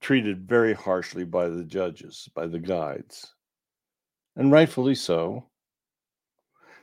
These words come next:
He was treated as an individual that made a horrible mistake, but he knew what he was doing.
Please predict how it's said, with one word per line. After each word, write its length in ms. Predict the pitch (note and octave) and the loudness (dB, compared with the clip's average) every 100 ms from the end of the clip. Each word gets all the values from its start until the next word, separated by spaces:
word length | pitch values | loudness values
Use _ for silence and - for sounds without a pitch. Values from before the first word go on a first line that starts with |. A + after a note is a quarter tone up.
| _ _ _ _ | _ _ _ _
He 160 | D3+ G3+ | 2 6
was 220 | G#3 - | 6 4
treated 460 | - G3+ F3 D#3+ | 2 4 6 6
as 180 | C#3+ D3+ | 4 4
an 100 | D3+ | 2
individual 600 | B2+ C3+ B2+ C3 B2 C3 | 2 0 2 2 2 -2
that 80 | C3 | 0
made 260 | C3 C3+ C#3 | 2 4 4
a 80 | |
horrible 460 | C3 C#3 C#3+ C#3 D3+ | 6 6 6 4 0
mistake, 720 | D3+ C#3+ - C#3+ G2 - _ - _ _ _ - | 0 -2 -2 0 0 -4 _ -20 _ _ _ -2
but 120 | G#2 | -2
he 100 | A2+ | 0
knew 220 | A2+ A#2+ | 0 0
what 220 | F#2+ F#2+ | -2 -4
he 100 | F2 | -4
was 220 | F2 E2 - | -8 -10 -6
doing. 360 | G#2 D#2+ - | -6 -6 -12